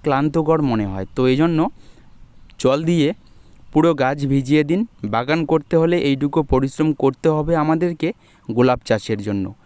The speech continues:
গোলাপ ভালো হবে এই নিয়মে। তো দেখুন, আমি এই নিয়মেই কিন্তু প্রত্যেক দিন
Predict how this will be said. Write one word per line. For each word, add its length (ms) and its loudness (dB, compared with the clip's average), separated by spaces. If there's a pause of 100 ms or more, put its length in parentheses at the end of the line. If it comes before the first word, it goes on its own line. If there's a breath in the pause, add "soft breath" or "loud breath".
(320 soft breath)
গোলাপ 360 0
ভালো 280 2
হবে 260 0 (220)
এই 140 2
নিয়মে। 380 0
তো 160 -6
দেখুন, 340 0 (580 soft breath)
আমি 240 0
এই 140 2
নিয়মেই 380 4
কিন্তু 300 0 (560 soft breath)
প্রত্যেক 400 0
দিন 140 0